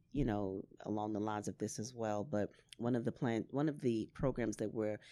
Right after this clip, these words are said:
expanding upon currently right now is what we call our pre-arrest diversion initiative. And so for those, um, quality of life issues,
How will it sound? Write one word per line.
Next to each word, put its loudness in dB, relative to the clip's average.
expanding 2
upon -2
currently 0
right -2
now -2
is -6
what -4
we -4
call -4
our 0
pre-arrest -2
diversion -2
initiative. -4
And 0
so 2
for 0
those, 2
um, -4
quality -2
of -6
life -2
issues, 0